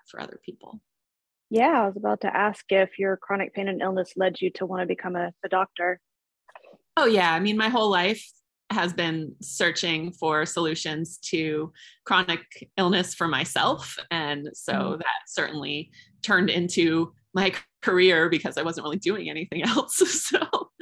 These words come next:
Speaker 1: I just kept going to college, kept
Speaker 2: <laughs>
Speaker 1: getting degrees and more certifications and, um,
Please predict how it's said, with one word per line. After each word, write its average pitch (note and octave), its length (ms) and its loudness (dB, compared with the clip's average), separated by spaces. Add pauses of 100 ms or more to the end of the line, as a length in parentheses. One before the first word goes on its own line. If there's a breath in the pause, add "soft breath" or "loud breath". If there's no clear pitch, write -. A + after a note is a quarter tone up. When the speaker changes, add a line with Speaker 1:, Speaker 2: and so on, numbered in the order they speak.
(420 loud breath)
Speaker 1:
I - 40 -12
just - 180 -16
kept - 180 -6
going B3 200 4
to - 40 2
college, A#3 520 4
kept - 200 0
Speaker 2:
<laughs> - 0 -
Speaker 1:
getting B3 300 6 (260)
degrees A3+ 420 2
and A3 260 2
more F#3+ 160 4
certifications A3 1000 0
and, F3+ 460 -4
um, D#3+ 460 -2